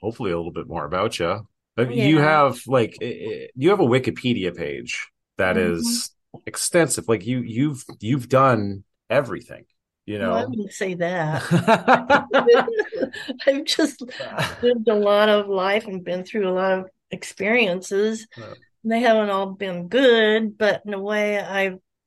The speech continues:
Speaker 2: honor it because I've learned so much from that.
Speaker 1: Yeah, I, I think
Speaker 2: Life
Speaker 1: that's what we're
Speaker 2: isn't gonna
Speaker 1: missing.
Speaker 2: be like a straight line across, even Steven, you know?
Speaker 1: Oh, no,
Speaker 2: It's
Speaker 1: it
Speaker 2: not,
Speaker 1: fucking
Speaker 2: not
Speaker 1: all over
Speaker 2: like
Speaker 1: the place.
Speaker 2: that.
Speaker 1: <laughs>
Speaker 2: Yeah.
Speaker 1: It's like, just, just the amount of time that,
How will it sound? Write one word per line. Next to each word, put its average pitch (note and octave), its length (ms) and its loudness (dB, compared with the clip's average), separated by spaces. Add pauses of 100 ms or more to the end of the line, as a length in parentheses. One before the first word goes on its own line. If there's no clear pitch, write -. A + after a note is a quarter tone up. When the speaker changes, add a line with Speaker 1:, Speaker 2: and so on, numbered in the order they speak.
Speaker 2:
honor G#3+ 360 2
it D3+ 240 -6
because F3+ 460 -8
I've F3 180 -10
learned F#3 240 -6
so F3 140 -10
much F3+ 280 -10
from D#3+ 200 -4
that. D3 320 -6 (380)
Speaker 1:
Yeah, G2+ 280 -4 (140)
I, B2+ 80 -4
I C3+ 40 -2
think C3+ 120 -14
Speaker 2:
Life C3+ 200 -2
Speaker 1:
that's A3 180 2
what A3+ 100 4
we're A3+ 60 2
Speaker 2:
isn't G3+ 100 0
gonna A3 140 -2 (100)
Speaker 1:
missing. G3 80 -10
Speaker 2:
be A3 240 2
like G3 240 2
a F3 60 -6
straight - 500 -6 (240)
line F3+ 300 -6
across, F3+ 580 -6 (100)
even F3+ 320 -8
Steven, F3 520 -4
you D#3+ 120 -6
know? D#3+ 380 -2
Speaker 1:
Oh, - 40 -10
no, C#3 300 0
Speaker 2:
It's D3+ 160 2
Speaker 1:
it - 160 -20
Speaker 2:
not, G#3+ 180 0
Speaker 1:
fucking A3 280 -2
Speaker 2:
not A#3 120 0
Speaker 1:
all G3+ 200 2
over D#3 140 2
Speaker 2:
like D#3+ 60 -4
Speaker 1:
the F#3 60 -8
place. E3 340 -6
Speaker 2:
that. F3+ 760 -2
Speaker 1:
<laughs> F#3 100 -4 (120)
Speaker 2:
Yeah. F3+ 260 -4 (600)
Speaker 1:
It's G3 160 -2
like, F3 340 0 (200)
just, C3+ 340 -2
just C3 240 0
the D3 100 4
amount B2 240 6
of F#2+ 140 -4
time G2+ 380 -4
that, F2 260 -4